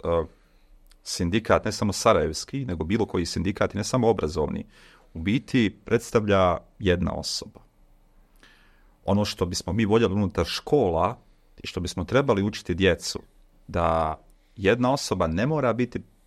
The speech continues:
personifikacija svega onoga što se događa u tom trenutku. Dakle, bilo bi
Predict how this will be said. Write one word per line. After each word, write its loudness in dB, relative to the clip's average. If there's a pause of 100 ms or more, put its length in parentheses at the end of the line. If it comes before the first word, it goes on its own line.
(120)
personifikacija -2
svega 2
onoga 0
što -10
se -8
događa -2
u -6
tom -8
trenutku. -12 (280)
Dakle, -8
bilo 2
bi 0